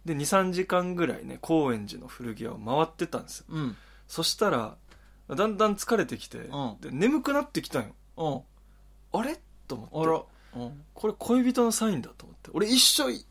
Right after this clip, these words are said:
Speaker 1: って眠く、相当疲れてたりとか、
Speaker 2: うん。
Speaker 1: 変な生活しないとならんから、
Speaker 2: うん。
Speaker 1: あれ？と思って、あ、
Speaker 2: うん。
Speaker 1: これ、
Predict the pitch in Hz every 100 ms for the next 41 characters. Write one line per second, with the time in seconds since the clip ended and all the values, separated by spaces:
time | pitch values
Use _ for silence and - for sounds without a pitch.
0 | 233 247 - 262 165 127 165 185 - 143
1 | - 285 320 - 294 - - 254 214 147
2 | 127 117 113 120 110 127 131 185 139 -
3 | 135 117 - 120 120 127 160 143 - 92
4 | - 139 120 - - - - - - -
5 | 113 - - 185 233 247 - 123 110 -
6 | 127 123 -